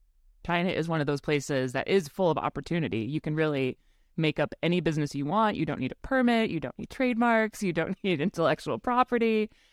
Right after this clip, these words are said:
Um, and Shanghai in particular is a very entrepreneurial city. What was odd for me is that I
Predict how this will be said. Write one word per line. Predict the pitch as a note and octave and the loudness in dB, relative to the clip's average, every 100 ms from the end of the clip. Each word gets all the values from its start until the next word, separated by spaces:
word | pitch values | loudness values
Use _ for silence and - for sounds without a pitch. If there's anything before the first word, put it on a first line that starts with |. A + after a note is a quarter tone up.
| _ - | _ -2
Um, | D#3+ D#3+ D#3 | 0 2 0
and | D#3+ | -2
Shanghai | - F#3+ G3 A3 | -2 0 2 2
in | E3+ | 2
particular | C3+ - D#3 D#3+ C3 | -2 -6 -6 -2 -2
is | B2+ | -2
a | B2+ | -4
very | C3+ C3+ E3 D#3+ D3+ C3+ B2+ | -8 -2 0 2 2 0 -2
entrepreneurial | C#3 C#3 - C#3+ C#3 B2+ B2 B2+ | -2 -2 -4 -6 -4 -2 -4 -4
city. | C#3 B2+ G#2+ A2+ - _ _ _ _ | -4 -2 -2 -6 -10 _ _ _ _
What | F#3 G#3+ | 2 4
was | A3 G#3 - | 4 0 0
odd | F#3 B3 E3 D3+ D3+ | 2 4 2 0 -4
for | - E3+ | -6 -4
me | F3 A3+ B3 C#3+ C#3+ - | 0 2 2 2 -2 -2
is | D3+ | -4
that | D3+ C#3+ - | -2 -4 -2
I | D3+ D#3 | -2 0